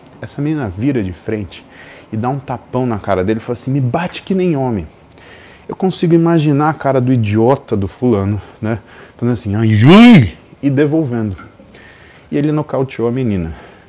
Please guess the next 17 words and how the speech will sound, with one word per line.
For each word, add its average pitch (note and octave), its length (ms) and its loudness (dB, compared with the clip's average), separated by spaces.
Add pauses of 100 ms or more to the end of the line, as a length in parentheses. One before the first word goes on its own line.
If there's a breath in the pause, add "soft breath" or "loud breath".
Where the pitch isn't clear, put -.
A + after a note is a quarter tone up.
Quer B2 140 -8
dizer, F#2 280 -10 (1700 loud breath)
é, D#3+ 380 -4 (2500 loud breath)
quando E3+ 160 -2
a E3+ 40 2
gente E3+ 200 0
fala A#2 280 -2
assim, G2 260 -8
é - 40 -8
importante G#2+ 960 -2 (300 loud breath)
a F2 100 -8
gente G2+ 240 -6
ter F2 440 -4
noção G2 560 -6
das E2+ 200 -10
coisas, - 520 -12
né? F2 220 -6